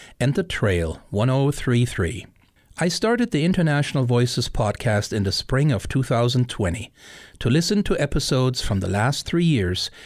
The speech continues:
please visit arts missoula dot org, click on Global and Cultural Affairs, and visit Radio and Podcasts.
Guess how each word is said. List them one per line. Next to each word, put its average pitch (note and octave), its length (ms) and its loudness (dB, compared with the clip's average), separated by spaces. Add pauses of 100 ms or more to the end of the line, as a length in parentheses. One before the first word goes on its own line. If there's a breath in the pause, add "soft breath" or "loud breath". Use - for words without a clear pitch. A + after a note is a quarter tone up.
(160 loud breath)
please D3+ 380 0
visit B2 380 2
arts - 380 -2
missoula A#2+ 400 2
dot D#3 220 0
org, G#2 320 0 (320 loud breath)
click D3+ 260 0
on G2+ 220 0
Global C3+ 500 2
and C3 160 0
Cultural C#3+ 420 0
Affairs, B2 460 0
and F3 180 2
visit B2+ 360 2
Radio A2+ 560 2
and C#3+ 240 0
Podcasts. - 760 -6